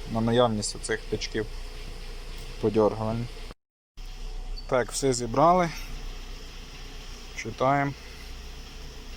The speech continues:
У нас помилка по этому.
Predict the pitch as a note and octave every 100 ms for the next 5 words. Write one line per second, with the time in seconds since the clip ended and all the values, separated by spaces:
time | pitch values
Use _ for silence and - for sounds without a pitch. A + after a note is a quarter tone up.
0 | - - - - A2 A2 A2+ - - A#2
1 | A#2 A2 G#2+ A2+ G#2+ A2 A2 D#3 D#3 D3
2 | D3